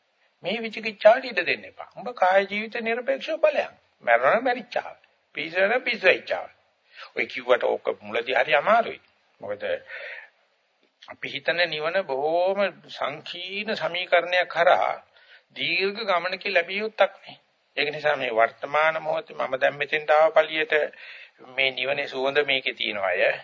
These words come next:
චිත්තක්ෂණ වශයෙන් මේක නිවනේ කියලා කිව්වට ඒ කෙනා හිතන්නේ මේක බාලබඩුවක්. නියම බඩු නම් මේට වැඩි ගණන් වෙන්න ඕන. අපි ගිහිල්ලා කඩේකට ගිහිල්ලා බඩුව තෝරන්නේ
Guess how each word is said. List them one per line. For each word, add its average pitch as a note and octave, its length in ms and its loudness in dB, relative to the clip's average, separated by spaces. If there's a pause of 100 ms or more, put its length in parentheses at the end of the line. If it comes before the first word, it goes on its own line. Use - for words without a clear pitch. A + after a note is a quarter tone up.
(320)
චිත්තක්ෂණ - 560 -2
වශයෙන් D3 300 2
මේක C#3+ 220 -2
නිවනේ C#3+ 400 -2
කියලා D3 280 -4
කිව්වට F3+ 400 2 (600)
ඒ D#3+ 280 0
කෙනා D3+ 320 -2
හිතන්නේ C3+ 420 0
මේක C3 220 -8
බාලබඩුවක්. G2 640 -2 (100)
නියම C#3 320 -6
බඩු D#3+ 320 0
නම් F#3+ 220 -2
මේට D#3 220 -6
වැඩි C#3+ 200 -4
ගණන් G#2+ 300 -4
වෙන්න - 240 -20
ඕන. - 160 -16 (2500)
අපි - 260 -6
ගිහිල්ලා C#3 340 -2
කඩේකට A#2 400 0
ගිහිල්ලා C#3 320 -2
බඩුව B2 300 -2
තෝරන්නේ D3 380 -2